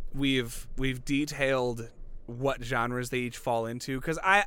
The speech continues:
I was worried about my list not being very diverse just 'cause, I don't know, I, I, I, I know I have a, a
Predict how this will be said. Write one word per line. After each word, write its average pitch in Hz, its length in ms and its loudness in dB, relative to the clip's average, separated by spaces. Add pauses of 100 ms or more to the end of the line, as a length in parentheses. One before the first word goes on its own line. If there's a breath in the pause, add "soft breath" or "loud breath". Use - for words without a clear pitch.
(100)
I 185 160 8
was 202 180 8
worried 165 320 8
about 139 240 4
my 131 180 2
list 135 300 -2
not 123 180 -2
being 131 240 -2
very 120 240 0
diverse 113 580 0
just - 240 -8
'cause, 117 320 -4 (920 soft breath)
I 196 80 10
don't 170 100 10
know, 127 260 8
I, 160 240 6
I, 170 200 6 (100)
I, 156 360 4 (300)
I 156 100 6
know 160 180 6
I 156 140 8
have 147 240 4
a, 117 340 2
a 113 240 -2